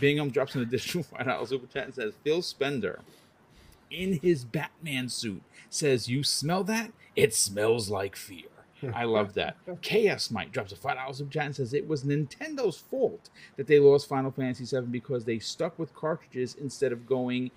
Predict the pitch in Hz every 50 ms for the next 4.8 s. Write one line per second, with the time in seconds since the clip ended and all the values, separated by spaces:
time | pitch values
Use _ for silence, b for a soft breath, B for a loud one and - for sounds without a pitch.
0 | b b b b b - 147 127 - - - - 160 160 160 147 127 151 156 147
1 | 131 113 104 104 98 95 - b b b b b - 143 127 127 127 120 113 -
2 | - 117 - 117 110 - 117 113 110 113 117 104 - 120 123 127 139 123 107 101
3 | - 127 127 - 123 120 104 120 120 110 107 107 101 107 107 104 107 - - 117
4 | 107 104 101 101 - - 98 - - 131 123 117 113 110 107